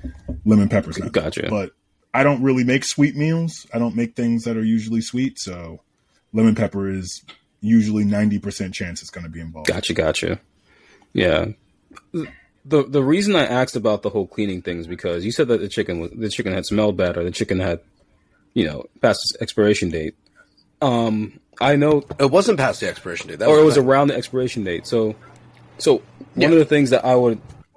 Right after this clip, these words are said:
Speaker 2: I would see my mom do is, um, if she were still making chicken, we, we kinda turned into pescatarians, but if she's making it for somebody else,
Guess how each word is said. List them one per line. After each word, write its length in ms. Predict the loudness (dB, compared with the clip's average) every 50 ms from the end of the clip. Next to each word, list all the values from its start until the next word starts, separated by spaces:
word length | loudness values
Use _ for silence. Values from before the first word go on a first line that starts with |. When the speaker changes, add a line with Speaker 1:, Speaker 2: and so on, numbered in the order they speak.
| _ -2
Speaker 2:
I 40 | 0
would 100 | 0 0
see 100 | -2 -2
my 80 | -2
mom 340 | 0 0 0 0 2 0 0
do 240 | 0 -2 -4 -4 -8 _ _ _ _ _ _ _ -4
is, 260 | -2 -2 -2 -2 -2
um, 420 | -4 -4 -4 -4 -6 -8 -8 -10 -14 _ _
if 120 | -2 0 0
she 140 | 0 0 0
were 160 | 2 0 0
still 180 | 0 0 -2 0
making 240 | 0 -2 -2 -4 -6
chicken, 320 | -6 -6 -6 -6 -6 -6
we, 120 | -6 -6 -6
we 140 | -4 -6 -6
kinda 220 | -6 -4 -4 -6 -6 _ _
turned 180 | -6 -4 -2 -2
into 140 | -2 -4 -2
pescatarians, 580 | -2 -2 -2 -2 -6 -6 -4 -4 -2 -2 -4
but 140 | -4 -6 -6
if 100 | -6 -6
she's 140 | -4 -2 0
making 260 | 2 0 2 0 -2
it 60 | -4
for 60 | -4
somebody 360 | -4 -4 -4 -2 -2 -2 0 2
else, 380 | 2 2 0 -2 -6 -10 -12